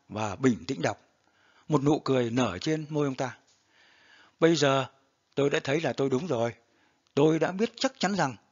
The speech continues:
ai trong số các ông bà ngồi đây là kẻ đã giết ông Ackroyd."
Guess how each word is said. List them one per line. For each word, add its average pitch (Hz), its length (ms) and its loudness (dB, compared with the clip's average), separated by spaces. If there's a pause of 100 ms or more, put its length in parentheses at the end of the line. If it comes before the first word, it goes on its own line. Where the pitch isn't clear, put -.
(140)
ai 196 360 0 (220)
trong 139 220 -2
số 139 160 0
các 175 160 -2
ông 143 220 -2
bà 120 160 0
ngồi 117 180 -2
đây 139 220 -2 (360)
là 123 140 -4
kẻ 120 360 0
đã 127 160 -6
giết 175 260 -4
ông 120 140 -4
Ackroyd." 117 360 -8